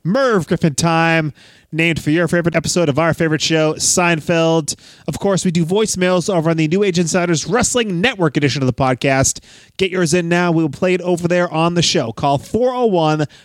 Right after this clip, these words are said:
five eight four, nine seven two six. That's four oh one, five eight four, W P A N. And as I mentioned, we've got a couple big interviews lined up for the holidays over on the New Age Insiders Wrestling Network.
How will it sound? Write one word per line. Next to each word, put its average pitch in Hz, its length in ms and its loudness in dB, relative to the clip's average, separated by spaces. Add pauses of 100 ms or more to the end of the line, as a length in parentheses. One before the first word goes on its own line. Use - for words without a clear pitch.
five 180 320 0
eight 196 140 0
four, 156 300 0
nine 151 360 0
seven 151 260 2
two 147 200 0
six. - 400 -2 (180)
That's - 180 -2
four 226 340 -2
oh 226 100 0
one, 175 380 0 (320)
five 180 260 0
eight 185 140 0
four, 160 400 0 (120)
W 165 460 0
P 175 380 -2
A 165 180 2
N. 185 340 0 (220)
And 175 100 -2
as 196 160 0
I 196 60 2
mentioned, 190 300 0
we've 180 120 -2
got 170 40 4
a 156 40 0
couple 185 220 0
big 196 300 -4
interviews 269 420 0
lined 160 260 0
up 170 200 -2
for 175 60 -2
the 156 100 2
holidays 165 520 0
over 160 260 0
on 156 100 0
the 151 160 -2
New 156 160 0
Age 156 140 0
Insiders 156 420 0
Wrestling 165 340 2
Network. 170 440 0